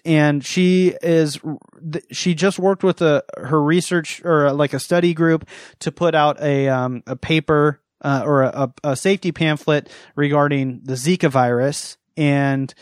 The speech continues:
the Olympics and the C D C recommendations and kind of all the stuff that's going on around that.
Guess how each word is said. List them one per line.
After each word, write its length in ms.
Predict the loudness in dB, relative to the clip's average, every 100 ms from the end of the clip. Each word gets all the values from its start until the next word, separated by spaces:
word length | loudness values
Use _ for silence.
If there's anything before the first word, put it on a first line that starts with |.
| -20 -20 _ _ _
the 400 | -10 0 2 2 0
Olympics 640 | 0 0 0 -2 -4 -10 -6
and 840 | -4 -2 -2 -4 -6 -8 -12 -14 _
the 120 | -4
C 220 | -2 0 0
D 80 |
C 160 | -2 0
recommendations 1040 | 0 0 -2 -2 0 -2 0 -2 -2 -2
and 180 | -4 -2
kind 160 | -2 0
of 100 | 0
all 280 | 2 2 2
the 220 | 0 -2 -6
stuff 360 | -2 0 0
that's 200 | -2 -4
going 180 | -2 -2
on 160 | 0 0
around 280 | 0 0 0
that. 340 | -2 -2